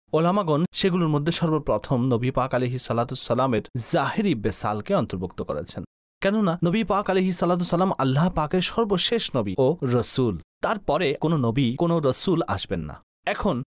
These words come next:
এটা একদিক দিয়ে দুনিয়া সমাপ্তির দিকে সফর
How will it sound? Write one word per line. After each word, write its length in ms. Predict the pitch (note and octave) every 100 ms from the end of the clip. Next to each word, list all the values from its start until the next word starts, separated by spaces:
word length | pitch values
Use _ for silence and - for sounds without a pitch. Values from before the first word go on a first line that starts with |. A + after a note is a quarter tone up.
| -
এটা 260 | C3+ E3 - _ _ _ -
একদিক 420 | B2 C3 C#3 D3+
দিয়ে 200 | C3+ C3+ C#3 C#3+
দুনিয়া 380 | C3 F3+ F3 G#3 -
সমাপ্তির 520 | - C#3+ C3+ - G3+
দিকে 280 | C#3+ F3 A#3 -
সফর 360 | - G3 G#3